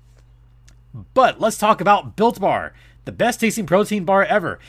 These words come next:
And if you haven't tried Built Bar yet, what are you waiting for? Because there are so many great flavors out there, including maple donut.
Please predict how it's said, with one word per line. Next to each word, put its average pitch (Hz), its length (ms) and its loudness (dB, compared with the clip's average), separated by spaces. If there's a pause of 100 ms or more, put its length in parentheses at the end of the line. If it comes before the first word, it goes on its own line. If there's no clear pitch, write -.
(140)
And 151 140 -6
if 147 120 -2
you 131 100 -2
haven't 202 340 0
tried 190 360 -2
Built 170 200 0
Bar 175 140 2
yet, 165 240 2
what 185 480 2
are 143 160 2
you 113 260 -6
waiting 175 480 0
for? 113 260 -8
Because 139 340 -4
there 170 120 2
are 104 120 -2
so 226 380 -2
many 190 360 -4 (360)
great 165 480 2
flavors 165 680 -2
out 170 180 0
there, 170 240 0 (280)
including 123 520 -6
maple 165 340 -2
donut. 151 460 0